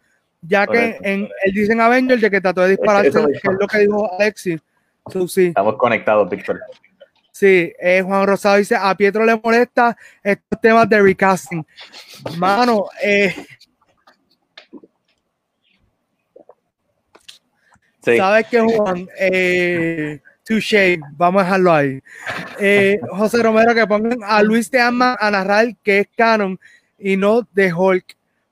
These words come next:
Speaker 1: Boom, chicken nuggets.
Speaker 2: Sí.
Speaker 1: Hmm. Sí, eh, mano, yo quiero ver otra escena de Luis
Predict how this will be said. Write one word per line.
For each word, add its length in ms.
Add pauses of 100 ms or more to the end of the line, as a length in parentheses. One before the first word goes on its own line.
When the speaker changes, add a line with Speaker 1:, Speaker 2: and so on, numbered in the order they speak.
(100)
Speaker 1:
Boom, 360
chicken 360
nuggets. 680 (1800)
Speaker 2:
Sí. 320
Speaker 1:
Hmm. 180 (840)
Sí, 160
eh, 840
mano, 320
yo 140
quiero 280
ver 160
otra 240
escena 360
de 100
Luis 340